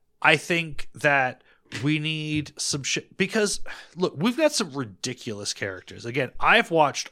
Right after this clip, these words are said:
all of the off-season content. I, I saw a little bit of it last year,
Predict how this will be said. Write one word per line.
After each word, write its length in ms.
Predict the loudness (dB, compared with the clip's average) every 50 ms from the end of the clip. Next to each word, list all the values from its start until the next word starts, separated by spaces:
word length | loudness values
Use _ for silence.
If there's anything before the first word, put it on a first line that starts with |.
| _ -4
all 560 | 2 4 6 8 8 6 6 4 2 0 -4 -4
of 180 | -4 -4 -2 -2
the 120 | -4 -2
off-season 680 | 0 0 0 0 -2 -4 -4 -4 -4 -4 -4 -6 -6
content. 720 | -4 -4 -4 -4 -4 -6 -4 0 0 0 0 -2 -6 -12 -16 _ _ _ _ _ _ _ _ _ _ _ _ _ _ _ _ _ _ _ _ -20 -20 -20 -20 -20 -20 -20 -20 -20 -20 -20 _ _ _ _ _ _ _ _ _ _ _ _ _ _ _ _ _ -8 -6 -6 -6 -6 -8 _ -20 _ _ _ 6
I, 220 | 8 8 8 8 6 6
I 120 | 4 6
saw 400 | 6 6 6 6 8 8 8 8
a 40 | 8
little 480 | 6 4 0 0 0 0 2 0 0
bit 200 | -2 -2 -4 -2
of 300 | -2 0 2 2 2 2
it 180 | 0 -2 -2 -2
last 480 | -2 0 0 2 2 2 0 -2 -2 -2
year, 400 | -2 0 0 0 0 -2 -4